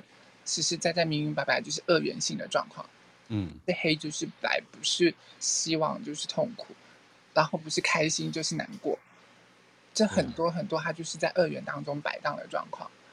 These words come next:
Speaker 1: 对，可是我们怎么在二元当中取得平衡，怎么察觉自己，怎么回到自己的，呃，人生策略跟权威去做正确的、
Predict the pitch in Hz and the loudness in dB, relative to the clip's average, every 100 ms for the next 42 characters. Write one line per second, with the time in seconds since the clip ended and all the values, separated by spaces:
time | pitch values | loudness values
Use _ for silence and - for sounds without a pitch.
0 | - - - - - - - - - - | -20 -20 -20 -20 -20 -20 -20 2 2 2
1 | 175 226 196 151 - 208 156 175 156 147 | 0 4 4 2 -4 0 2 2 0 -2
2 | 147 151 151 - - - - - - - | -2 -2 -4 -4 -2 -2 -2 -4 -6 -8
3 | - - 147 143 - 156 151 143 175 160 | -8 -6 -4 -4 -6 -6 -6 -4 -6 -6
4 | - - - - - - - 165 160 165 | -8 -12 -20 -20 -20 -10 -4 -2 2 2
5 | 175 - 180 127 - - - - - 135 | 2 0 -4 0 0 0 0 2 2 0
6 | 156 170 - 180 170 156 165 160 - 151 | -2 -4 -2 -2 -2 0 -2 -2 -2 0
7 | 160 180 170 180 170 - - - 175 190 | 0 -2 0 0 0 -4 -4 -2 0 0
8 | 156 | -2